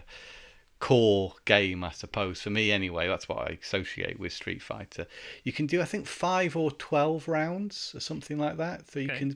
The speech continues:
Speaker 1: pick how long you want story mode to be. So if you just want to sort of play through all the characters relatively quickly,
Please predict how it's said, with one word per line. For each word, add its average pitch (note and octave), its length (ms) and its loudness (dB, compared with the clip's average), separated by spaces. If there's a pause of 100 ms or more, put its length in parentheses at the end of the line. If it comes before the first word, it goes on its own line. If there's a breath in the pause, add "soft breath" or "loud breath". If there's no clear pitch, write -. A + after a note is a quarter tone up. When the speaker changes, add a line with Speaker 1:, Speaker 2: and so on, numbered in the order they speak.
Speaker 1:
pick - 300 0
how C3 180 4
long C3 300 4
you A2+ 120 -2
want A#2+ 220 2
story G2+ 320 0
mode F#2+ 260 -2
to - 80 -8
be. G2 220 0
So - 160 -6
if - 100 -4
you A#2+ 60 -4
just C#3+ 240 -4
want B2 240 2
to - 100 -14
sort A2+ 220 -2
of G2+ 140 -12
play A2 160 2
through G#2 260 -4
all G2+ 140 2
the G2 80 -4
characters - 520 -4
relatively F#2+ 500 -2
quickly, - 540 -6